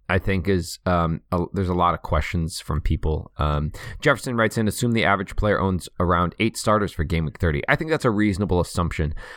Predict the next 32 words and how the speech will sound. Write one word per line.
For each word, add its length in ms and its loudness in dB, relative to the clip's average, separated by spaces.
Aside 380 2
from 100 -8
Kane 220 0
and 100 -2
Son, 240 2
is 140 -2
anyone 280 2
actually 340 2
worth 220 2
a 80 2
hit 420 2
uh, 460 4
to 140 -6
get 180 2
in 120 2
this 140 0
game 220 0
week. 120 0
I 80 4
don't 180 0
see 120 -2
many 180 2
clean 300 -2
sheets 320 -4
and 160 -2
can't 340 0
call 560 2
any 320 0
of 200 0
the 100 0
results. 460 -2
So 260 2